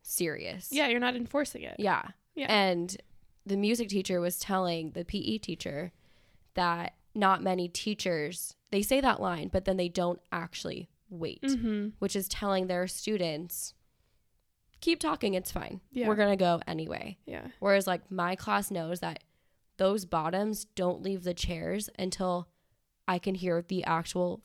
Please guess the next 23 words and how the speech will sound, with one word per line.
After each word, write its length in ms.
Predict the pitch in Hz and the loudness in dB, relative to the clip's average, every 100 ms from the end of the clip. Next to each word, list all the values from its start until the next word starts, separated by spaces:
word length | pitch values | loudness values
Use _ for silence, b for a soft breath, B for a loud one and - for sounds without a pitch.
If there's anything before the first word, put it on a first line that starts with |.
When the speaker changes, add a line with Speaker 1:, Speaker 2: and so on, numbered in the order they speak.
| - | -4
Speaker 1:
physical 460 | 180 175 175 175 | -2 -2 -4 -4
lights 520 | 170 165 160 - - - _ | -4 -6 -6 -6 -8 -8 _
Speaker 2:
<laughs> 40 | - | -10
Speaker 1:
humming 400 | - 160 131 - | -4 -2 -2 -6
Speaker 2:
Like 180 | 220 | -8
buzzing. 500 | - 214 220 220 247 240 | -8 -8 -8 -8 -10 2
Speaker 1:
in 120 | 190 | 4
my 140 | 180 170 | 4 2
classroom. 640 | 240 160 175 - - 202 | 2 0 -2 -4 -6 -8
Speaker 2:
<laughs> 40 | - | -12
Yeah. 340 | - 240 247 - - _ | -6 -4 -4 -8 -20 _
Speaker 1:
And 600 | 214 190 185 180 185 180 - - | 0 0 0 0 -4 -6 -12 -4
then 180 | 196 185 | 0 2
it 100 | - | 0
creates 320 | 214 208 190 | 2 2 0
these 160 | 214 208 | -2 -2
beautiful 380 | 208 208 - 202 | -4 -6 -4 -2
lines 240 | 262 262 | -2 -2
going 180 | 190 180 | -2 -2
down 160 | 180 - | -6 -8
the 60 | |
hall, 320 | 170 - 196 254 | -10 -8 -10 -8
Speaker 2:
Mm-hmm. 360 | 254 247 262 | -6 -4 -6